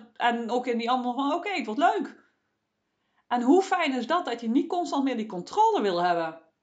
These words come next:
Gewoon constant, eh, bevestiging, controle.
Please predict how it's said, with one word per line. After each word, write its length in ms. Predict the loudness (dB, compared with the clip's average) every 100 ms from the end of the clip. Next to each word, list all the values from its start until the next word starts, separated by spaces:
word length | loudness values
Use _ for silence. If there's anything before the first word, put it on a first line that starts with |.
| _ _ _ _ _ _ _ _ _ _ _ _
Gewoon 340 | -2 0 0
constant, 500 | -4 -6 0 0 0
eh, 220 | -2 -2
bevestiging, 560 | -2 0 0 0 -4 -4
controle. 760 | -4 -4 -2 -2 0 0 0